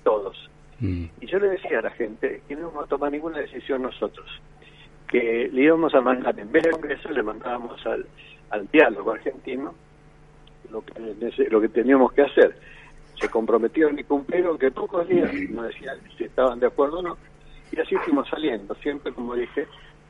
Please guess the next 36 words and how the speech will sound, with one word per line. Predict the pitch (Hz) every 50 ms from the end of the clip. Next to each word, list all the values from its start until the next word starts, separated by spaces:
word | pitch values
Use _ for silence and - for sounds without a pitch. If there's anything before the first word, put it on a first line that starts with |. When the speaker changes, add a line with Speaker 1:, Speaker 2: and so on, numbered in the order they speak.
| -
Speaker 1:
un | - 120 127 123
gobierno | 127 123 120 127 135 135 127 117
de | 113
unidad | 117 120 127 135 139
nacional, | 139 - 165 151 147 156 170 170 - - - -
y, | 170 208 202 - - - - - - - - - 123 -
<laughs> | - - - - - - - - - -
y | 175
bueno, | 196 214 202 139 - 110 - - - _ - - -
y | 113
sabiendo | - - 123 123 123 135 160 156 151 -
que | - 120
la | 117 107
gente | - 151 139 127 - 117
no | 113 123 151 165 156
nos | 147 147 - -
quería, | - 160 151 151 175 202 208 214 - - - - _ _ _ - - -
eh, | 107 110 107 104
le | 104 -
planteé, | - 120 127 131 - - 98 98
bueno, | 101 95 - - - - - -
eh, | 107 107 104 101 95 104 - - - - - - - -
van | 151 156 160
a | 147 131
decir | 127 - - - 135 139
ellos, | 160 151 - - - - - - - - - - - - -
y | 165 147
venían | 143 151 160 180 190 170 143 120
las | 117 -
cosas | - - - - - -
que | - 117 107 110 110 113 117 - - - - 110
miraba | 120 131 139 135 123 123 117 - - - - - - - - - -
al | 107 107 110
diálogo | 127 127 123 127 127
argentino | 123 - 127 123 123 - 139 139 135 123
mejoradas, | 123 135 127 - - - 123 120 - 85 85 -